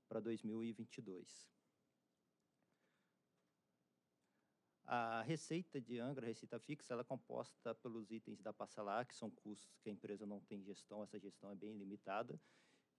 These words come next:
Pela parcela B, que são os custos que efetivamente a empresa tem gestão, que é o caso dos custos operacionais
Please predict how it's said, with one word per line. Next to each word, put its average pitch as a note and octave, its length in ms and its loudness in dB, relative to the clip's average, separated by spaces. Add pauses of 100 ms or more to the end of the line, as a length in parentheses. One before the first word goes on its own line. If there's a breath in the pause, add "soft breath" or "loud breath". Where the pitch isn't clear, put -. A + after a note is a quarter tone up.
(200)
Pela B2+ 180 8
parcela C3 400 4
B, A#2+ 200 2
que - 60 -4
são C3 140 0
os B2 140 -2
custos A#2+ 240 -2
que C3 60 0
efetivamente A#2 840 0 (200)
a A#2+ 100 2
empresa A2+ 460 2
tem A2+ 160 0
gestão, A2+ 360 -2
que C3 80 -4
é A2+ 40 4
o - 20 2
caso G#2+ 220 -2
dos - 80 -20
custos - 240 -6
operacionais G#2 1000 0